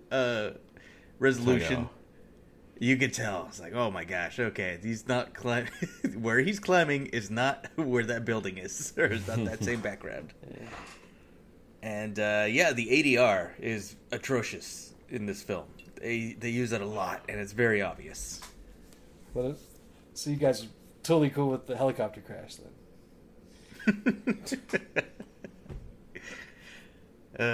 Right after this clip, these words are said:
Speaker 2: At least that seems hard to do, so I give movies <laughs> passes, but the A D R shouldn't be hard. Like, Hollywood's mastered that years ago.
Speaker 1: Yeah.
Speaker 3: I feel like they never really have.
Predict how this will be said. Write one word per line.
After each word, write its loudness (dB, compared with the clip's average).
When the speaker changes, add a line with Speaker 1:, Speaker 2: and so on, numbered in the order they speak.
Speaker 2:
At 0
least 2
that 2
seems 0
hard 8
to -4
do, 4
so 4
I 10
give 2
movies 2
<laughs> -
passes, 4
but -14
the 2
A 10
D 8
R 8
shouldn't 2
be -2
hard. 6
Like, 0
Hollywood's 2
mastered 0
that 4
years 4
ago. -6
Speaker 1:
Yeah. -4
Speaker 3:
I -6
feel 6
like 6
they 6
never 4
really 6
have. 2